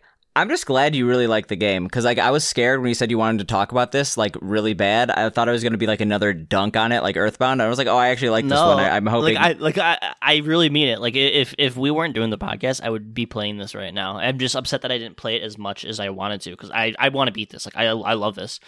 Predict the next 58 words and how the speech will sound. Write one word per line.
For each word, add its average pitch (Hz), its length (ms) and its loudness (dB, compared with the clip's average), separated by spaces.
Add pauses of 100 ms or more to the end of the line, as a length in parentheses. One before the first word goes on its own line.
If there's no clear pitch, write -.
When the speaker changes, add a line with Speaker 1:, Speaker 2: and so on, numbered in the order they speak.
(240)
Speaker 2:
I 160 120 6
loved 156 360 2
the 127 80 0
G 113 220 -4
B 98 180 -6
A. 92 160 -6
Like, 101 160 -6
this, 113 240 -6
this 123 300 -4
brought 104 220 -2
me 120 100 -2
back 101 300 -4
to 98 180 -10
classic 98 400 -6
G 110 180 -8
B 98 240 -6
A 87 40 -8
R 92 120 -8
P 98 160 -12
Gs, 90 300 -12
which - 100 -18
is 87 100 -10
something 92 300 -10
I 92 120 -8
fucking - 280 -16
love. 82 320 -14
So. - 80 -14
Speaker 1:
Yeah, 92 100 -4
I 104 60 -2
love 110 200 -2
the 104 60 -10
G 113 140 -2
B 107 160 0
A. 104 140 2
I 104 40 0
wish 101 200 -4
I - 20 0
had 98 80 0
a 101 60 -8
pocket. 101 440 -2
Analog 98 400 -2
is 98 80 -6
the 101 80 -4
worst 95 220 -2
company 92 280 -4
of 92 100 -4
all 90 100 0
time. 92 300 -2
I've 92 100 -4
already 90 220 0
gone 90 180 -2
into 92 140 -6
this 87 200 -6
rant 87 220 -2
so 92 140 -2
many 87 160 -2
times, 87 260 -2
but - 180 -4